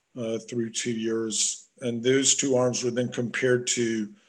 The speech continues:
aflibercept given in five monthly loading doses and then every eight weeks through two years, which is basically according to the label on the drug. And the, um, primary endpoint of the study was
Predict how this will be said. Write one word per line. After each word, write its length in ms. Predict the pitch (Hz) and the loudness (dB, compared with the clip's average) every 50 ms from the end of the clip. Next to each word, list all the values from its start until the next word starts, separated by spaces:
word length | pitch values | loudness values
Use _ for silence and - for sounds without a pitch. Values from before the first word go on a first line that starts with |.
| _ _ _ _ _ - | _ _ _ _ _ -4
aflibercept 800 | 123 120 - 123 135 143 131 131 127 123 - 127 123 117 117 | -4 -4 -2 -2 -4 -2 0 0 2 2 2 2 0 0 -2
given 260 | 117 120 113 123 117 110 | -2 -2 0 0 -2 -2
in 260 | 110 110 113 113 113 - | -4 -4 -6 -6 -8 -10
five 500 | - - - - 123 123 123 123 117 123 | -12 -8 -4 -2 0 0 0 0 -2 -2
monthly 600 | 120 110 107 104 - 120 110 110 107 107 110 120 - 123 | -4 -4 -4 -6 -6 -6 -6 -4 -4 -6 -8 -8 -8 -6
loading 360 | 117 113 110 104 110 107 107 | -4 -4 -4 -4 -6 -6 -6
doses 500 | 101 110 107 104 - - 113 107 101 110 | -4 -4 -4 -2 -4 -4 -4 -4 -6 -6
and 160 | 113 110 107 | -6 -6 -6
then 180 | 110 110 110 110 | -6 -6 -6 -6
every 280 | 107 110 110 104 107 | -8 -8 -8 -8 -10
eight 140 | 110 104 104 | -10 -12 -14
weeks 560 | 107 107 110 113 - - - - - - - _ _ _ _ _ _ _ _ _ _ | -14 -16 -14 -12 -8 -8 -8 -8 -8 -12 -16 _ _ _ _ _ _ _ _ _ _
through 240 | - - 120 120 110 | -10 -6 -4 -4 -4
two 200 | - - - 120 | -4 -4 -4 -2
years, 340 | 117 110 113 113 110 104 104 | -2 -2 -4 -4 -4 -6 -8
which 160 | 110 101 - | -8 -6 -6
is 140 | 123 107 98 | -6 -6 -4
basically 460 | - 117 113 107 - - 117 107 104 | -4 -4 -2 -2 -4 -4 -6 -6 -8
according 400 | 101 104 - - 131 113 107 110 | -8 -12 -10 -8 -8 -8 -8 -8
to 80 | 107 98 | -10 -8
the 200 | 92 110 98 95 | -8 -8 -8 -8
label 520 | 101 107 104 107 110 113 107 104 104 104 | -10 -10 -8 -6 -6 -6 -6 -8 -8 -10
on 100 | 101 101 | -12 -12
the 60 | 98 95 | -14 -16
drug. 560 | - - 113 113 113 110 107 107 107 104 98 _ - - - - - _ _ _ _ - | -16 -12 -8 -8 -6 -6 -6 -8 -10 -12 -16 _ -20 -20 -20 -20 -20 _ _ _ _ -4
And 180 | 131 123 127 127 | -2 2 6 8
the, 340 | 127 123 120 120 - - - - - | 8 8 6 4 -2 -6 -12 -6 -2
um, 500 | 147 127 123 123 120 120 120 120 123 - - _ _ | 2 2 4 4 2 2 0 -2 -4 -8 -14 _ _
primary 460 | - - - 180 190 190 185 160 143 143 | -2 2 6 6 8 8 8 8 8 6
endpoint 360 | 151 175 - - 147 143 131 | 6 4 2 0 0 0 0
of 60 | 117 | 0
the 80 | 120 117 | 0 0
study 500 | - - - - 156 151 147 135 123 120 | 0 0 2 2 2 2 0 0 -2 -2
was 600 | 120 113 117 113 113 110 - - - - - | -2 -2 -2 -2 -2 0 -2 -2 -2 -4 -8